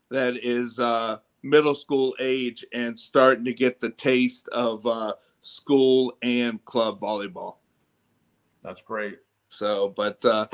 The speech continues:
Speaker 1: all right. Well, hey, uh, appreciate your time and, um, look forward to, uh, seeing, uh, pictures there of, uh,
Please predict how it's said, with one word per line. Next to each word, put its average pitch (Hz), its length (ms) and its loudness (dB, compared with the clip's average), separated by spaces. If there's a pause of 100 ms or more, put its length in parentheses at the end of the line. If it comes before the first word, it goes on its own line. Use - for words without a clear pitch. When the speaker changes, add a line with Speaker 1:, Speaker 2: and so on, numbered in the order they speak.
(340)
Speaker 1:
all 165 180 10
right. 175 380 8
Well, 139 240 -2
hey, 151 360 4
uh, 123 220 -2
appreciate 170 720 -2
your 143 80 -14
time 170 600 -2
and, 131 380 -8
um, 131 360 -2 (480)
look 143 280 -4
forward 151 380 0
to, 147 340 -6
uh, 139 380 -2 (340)
seeing, 147 580 -6
uh, 135 280 -4
pictures 151 560 -6
there 143 280 0
of, 131 160 -4
uh, 131 300 -2